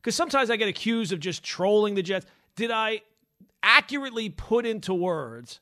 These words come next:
how you are feeling? Or is there just a complete disconnect with what I said with how you feel?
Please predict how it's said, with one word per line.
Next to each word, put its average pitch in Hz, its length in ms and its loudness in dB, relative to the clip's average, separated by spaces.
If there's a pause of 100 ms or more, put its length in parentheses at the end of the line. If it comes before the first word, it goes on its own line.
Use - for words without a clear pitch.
how 190 460 0
you 180 260 -2
are 156 120 -4
feeling? 135 360 -10 (600)
Or 160 160 -4
is 151 100 -8
there 165 80 -8
just 160 180 -6
a 151 40 -10
complete 160 440 -6
disconnect 160 560 -6
with 135 100 -10
what 131 160 -10
I 226 200 0
said 156 280 -4
with 139 120 -10
how 139 160 -6
you 127 140 -12
feel? - 280 -20